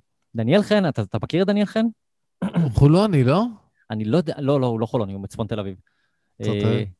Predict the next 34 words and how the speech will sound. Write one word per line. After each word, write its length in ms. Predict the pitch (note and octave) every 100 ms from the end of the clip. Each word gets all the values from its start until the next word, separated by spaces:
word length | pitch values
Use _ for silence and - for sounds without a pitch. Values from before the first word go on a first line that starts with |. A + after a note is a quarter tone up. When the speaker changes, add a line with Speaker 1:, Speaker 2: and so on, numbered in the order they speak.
| _ -
Speaker 1:
זה 140 | G#2
קטע 200 | D#3+ G3+
מגניב 340 | D#3 G#2+ E3+
איתו, 240 | F3 - A2
דניאל 260 | G2+ A#2
חן, 220 | D#3 E3 C#3+
יש 120 | -
לו 60 |
קטע 440 | - C3+ D#3+ C#3 A#2+
שירון 440 | - G#2+ G2 A#2
הכיר 300 | D#3 - A2+ G#2+
לי, 100 | A2
שמאז, 440 | A2 G2+ C3+ A2 B2
זה 80 | A2+
הקטע 240 | A2 B2 D#3
סטנדאפ 280 | D#3 D3 -
שאני 720 | - A2 G#2 - - G#2+ A2+
מכיר 240 | A2 -
אותו 140 | F3 C3+
הכי 140 | A#2+
פחות 240 | D#3+ C3+ A#2+
זמן, 220 | D3+ F#3
וראיתי 300 | C3 A2+ A#2+
אותו 120 | -
הכי 140 | A2 B2
הרבה 140 | A#2
פעמים, 420 | - G#2 A#2+ E3+
הקטע 240 | B2+ A#2+ B2+
עם 100 | A2
הגמדות, 520 | G2+ G2+ G#2 - -
אתה 80 | G#2+
מכיר 260 | G2+ C3
את 60 |
זה? 80 | C#3